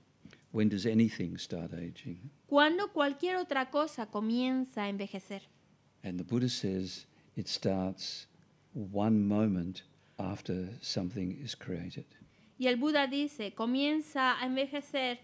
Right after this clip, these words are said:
Speaker 2: el momento des-, el momento después de que ha surgido.
Speaker 1: As something arises in one moment depending on causes and conditions.
Speaker 2: Una cosa surge en un momento en dependencia de causas y condiciones.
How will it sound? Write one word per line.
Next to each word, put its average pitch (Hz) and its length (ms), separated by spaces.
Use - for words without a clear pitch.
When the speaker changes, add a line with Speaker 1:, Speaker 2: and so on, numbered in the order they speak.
Speaker 2:
el 240 180
momento 269 640
des-, 240 340
el 240 80
momento 269 640
después 262 580
de 220 120
que 220 120
ha 214 160
surgido. 185 500
Speaker 1:
As - 220
something 120 460
arises 110 840
in 98 280
one 110 300
moment 104 540
depending 101 540
on 90 220
causes 92 500
and 92 160
conditions. 107 800
Speaker 2:
Una 320 320
cosa 302 420
surge 320 580
en 220 120
un 285 140
momento 277 680
en 220 140
dependencia 233 840
de 214 120
causas 254 440
y 220 40
condiciones. 277 800